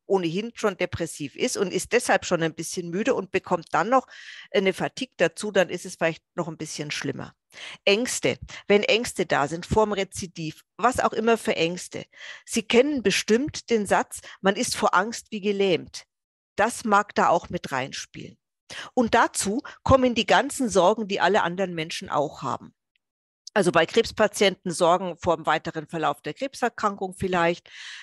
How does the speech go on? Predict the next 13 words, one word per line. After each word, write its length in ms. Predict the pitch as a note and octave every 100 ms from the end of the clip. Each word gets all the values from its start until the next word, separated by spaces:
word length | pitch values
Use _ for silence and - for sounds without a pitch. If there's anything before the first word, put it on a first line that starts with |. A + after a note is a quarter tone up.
| -
äh, 160 | - F3+
aber 280 | - F3 -
auch 160 | E3 -
Belastungen 760 | F3 E3 E3+ - F3 E3+ D#3+
im 200 | E3+ D#3+
Beruf, 420 | E3 F3 C#4 -
Probleme 500 | - E3 G#3+ G#3+ G#3
im 220 | G3+ G3 F3+
Beruf, 300 | F3+ F3 E3
vielleicht 240 | A#3 -
wird 180 | A#3 -
man 180 | E3+ D#3+
gemobbt, 600 | D#3+ E3+ G3+ - -